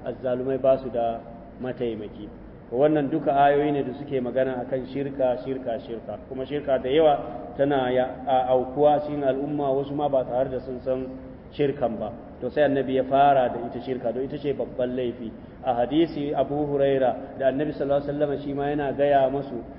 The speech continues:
as-sab'a al-mubiqat, laifuffuka guda bakwai masu halakarwa, Annabi nan ma da shirka ya fara,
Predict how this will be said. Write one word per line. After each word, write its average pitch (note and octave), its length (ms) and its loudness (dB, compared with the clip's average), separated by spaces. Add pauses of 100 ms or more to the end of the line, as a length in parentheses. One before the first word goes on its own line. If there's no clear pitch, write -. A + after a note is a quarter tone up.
(140)
as-sab'a D3 840 2
al-mubiqat, C3 1120 0
laifuffuka D3 720 2
guda C#3 340 4
bakwai D3+ 360 0
masu C3+ 260 -4
halakarwa, C#3+ 960 2
Annabi C3+ 240 -2
nan C3+ 180 0
ma C3+ 200 2
da A#2+ 100 -6
shirka B2+ 560 -2 (420)
ya - 140 -2
fara, A#2 400 0